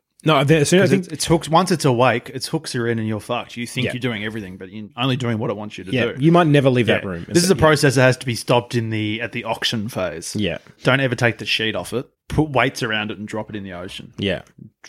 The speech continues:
Speaker 2: Put it in a fucking
Speaker 1: Encase
Speaker 2: compactor
Speaker 1: it
Speaker 2: and just
Speaker 1: in metal, whatever you, don't let any other person near it, I guess, would also be the thing.
Speaker 2: Yeah.
Speaker 1: Um, and then, yeah, like, smelt some metal and drop this fucking thing in. I don't know. Like, but yeah, I think as, I think you're right. As soon as you waken it
Speaker 2: Yeah.
Speaker 1: up, it is,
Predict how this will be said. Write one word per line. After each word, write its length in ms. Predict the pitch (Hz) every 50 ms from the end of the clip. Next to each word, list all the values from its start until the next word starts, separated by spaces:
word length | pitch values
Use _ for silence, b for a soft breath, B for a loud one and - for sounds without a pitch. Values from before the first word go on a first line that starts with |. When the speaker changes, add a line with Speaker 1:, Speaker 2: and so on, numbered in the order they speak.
| - -
Speaker 2:
Put 160 | - 123 120
it 60 | 120 117
in 100 | 117 113
a 100 | 110 104
fucking 500 | - - 117 110 - 127 110 104 98 98
Speaker 1:
Encase 440 | - 143 - - 131 139 139 - -
Speaker 2:
compactor 200 | 147 143 127 113
Speaker 1:
it 20 | 110
Speaker 2:
and 100 | 107 104
just 200 | - - 143 135
Speaker 1:
in 100 | 131 123
metal, 400 | 123 117 117 120 117 117 117 117
whatever 260 | 120 123 123 131 127
you, 320 | 139 131 131 135 131 120 123 _ _ _
don't 140 | - 147 165
let 140 | 175 160 -
any 200 | - 156 160 160
other 160 | 160 151 151
person 440 | 147 - 147 143 139 - - 127 123
near 240 | 123 127 139 156 165
it, 80 | 160
I 80 | 156 151
guess, 340 | 139 143 143 - 143 - -
would 120 | 160 143
also 260 | 147 139 131 - 156
be 180 | 143 147 147 143
the 180 | 139 - 147 135
thing. 300 | - 151 147 156 180 208
Speaker 2:
Yeah. 180 | 120 117 113 110 b b b b b b b b
Speaker 1:
Um, 480 | 113 120 123 127 127 123 120 120 117 -
and 140 | - 123 123
then, 140 | 127 123 120
yeah, 220 | 120 127 131 127
like, 200 | 113 107 107 - - _ _ _
smelt 420 | - - - 123 120 117 127 131 -
some 300 | - - - 143 131 123
metal 360 | 120 120 123 - 131 117 120
and 100 | 113 107
drop 240 | 101 107 107 107 -
this 160 | - 117 -
fucking 380 | - - 113 110 - 117 110 104
thing 200 | - 110 104 104
in. 160 | 110 117 117
I 140 | - 117 117
don't 100 | 123 120
know. 180 | 117 110 110
Like, 200 | 107 117 - - B B B B B B -
but 80 | 156
yeah, 120 | 160 156 123
I 80 | 139
think 220 | - - 156 165 156
as, 180 | 156 - - -
I 20 | 127
think 140 | 123 160 143
you're 100 | 147 143
right. 120 | 120 -
As 80 | - -
soon 100 | 160 160
as 160 | 160 147 143
you 180 | 156 147 139
waken 340 | 120 120 117 120 - - 123
it 140 | 117 110 104
Speaker 2:
Yeah. 100 | 110 104
Speaker 1:
up, 160 | 92 85 - _ _
it 140 | - 139 127
is, 140 | 127 107